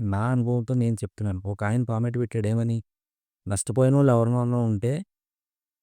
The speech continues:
నాకు చూపించండి, వాళ్ళ ఫోన్ నెంబర్ ఇవ్వండి" అని అడిగాడు.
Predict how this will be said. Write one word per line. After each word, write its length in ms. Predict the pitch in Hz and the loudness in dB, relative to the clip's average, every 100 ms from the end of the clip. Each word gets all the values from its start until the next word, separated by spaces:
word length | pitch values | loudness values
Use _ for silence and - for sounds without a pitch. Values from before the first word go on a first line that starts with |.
| _ _ _ _ - | _ _ _ _ -4
నాకు 200 | 110 101 | -2 0
చూపించండి, 600 | 117 104 123 123 113 135 | 0 2 2 2 2 2
వాళ్ళ 200 | 165 113 104 | 0 0 0
ఫోన్ 220 | 104 110 | 0 2
నెంబర్ 220 | 123 123 | 2 0
ఇవ్వండి" 220 | 113 110 | 0 0
అని 80 | 104 | 0
అడిగాడు. 300 | 95 85 | -2 -6